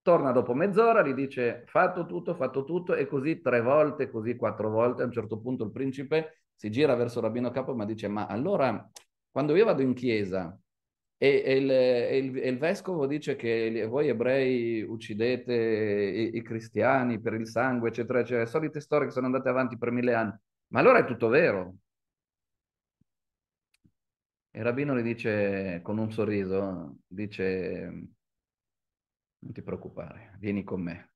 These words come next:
Si alzano da tavola, chiedono scusa agli altri ospiti e vanno in una stanza e vedono questi quattro schiavi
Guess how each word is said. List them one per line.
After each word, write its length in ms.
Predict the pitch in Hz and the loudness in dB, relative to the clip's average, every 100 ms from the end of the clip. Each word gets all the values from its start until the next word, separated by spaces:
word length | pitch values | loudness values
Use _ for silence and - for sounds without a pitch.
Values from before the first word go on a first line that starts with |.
| _ | _
Si 160 | - | -6
alzano 380 | 101 110 110 101 | -2 -2 -4 -4
da 160 | 95 95 | -4 -2
tavola, 680 | 98 92 90 95 120 143 _ _ _ | -4 -4 -6 -6 -6 -8 _ _ _
chiedono 380 | - 104 107 107 | -8 -4 -4 -6
scusa 440 | 107 107 107 98 | -8 -6 -2 0
agli 140 | 98 101 | 0 0
altri 540 | 101 92 95 95 90 - _ - | -2 -4 -6 -6 -8 -16 _ -6
ospiti 720 | 104 104 - 90 110 160 - _ _ _ _ _ _ _ _ | -6 -6 -12 -8 -6 -6 -10 _ _ _ _ _ _ _ _
e 800 | 104 101 95 95 90 87 87 87 - _ _ _ _ _ _ _ _ _ _ _ - | -2 0 2 0 -2 -4 -8 -10 -14 _ _ _ _ _ _ _ _ _ _ _ -4
vanno 220 | 113 120 | 0 0
in 80 | 110 | 0
una 200 | 107 104 | -2 -4
stanza 680 | - 98 95 95 113 123 - | -4 -4 -4 -4 -4 -4 -4
e 100 | 104 | -2
vedono 640 | 127 120 104 104 117 127 | 0 0 0 -2 -2 -4
questi 300 | 104 - 95 | -8 -12 -4
quattro 360 | 117 104 98 | 0 0 -2
schiavi 680 | 101 - 95 87 87 120 | -6 -4 -6 -4 -6 -8